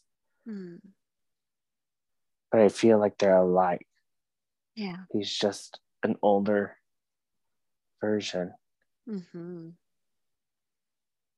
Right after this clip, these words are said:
Speaker 1: And your middle son. Let's do the same. Let's go ahead and stand before him and look beyond the color.
Speaker 2: Oh.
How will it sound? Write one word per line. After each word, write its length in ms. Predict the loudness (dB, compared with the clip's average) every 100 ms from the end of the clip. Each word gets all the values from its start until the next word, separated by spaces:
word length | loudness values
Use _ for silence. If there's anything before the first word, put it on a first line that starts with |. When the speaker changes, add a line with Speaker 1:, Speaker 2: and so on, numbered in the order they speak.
| _ _ _ _ _ _ _ _ -2
Speaker 1:
And 180 | 0
your 120 | -2 -2
middle 320 | -4 -4 -8
son. 420 | -12 -12 -14 -16 _ _ _ _ _ -20 -20 _ _
Let's 240 | -14 -14 -10
do 200 | -6 -4
the 120 | -4
same. 640 | -8 -8 -10 -10 -12 -12
Let's 260 | -14 -14 -8
go 140 | -4
ahead 180 | -2 -2
and 160 | -4 -8
stand 720 | -12 -6 -2 -2 -4 -6 -10 -16 _ _ _ _ _
before 460 | -4 -4 -4 -2 -2
him 440 | -4 -6 -8 -8 -10
and 280 | -12 -14 -20 _ _ _ -12 -6
look 140 | -4 -4 0
beyond 600 | 2 4 4 2 0 -4 -2
the 80 |
color. 560 | 6 8 10 8 4 -2
Speaker 2:
Oh. 40 | -6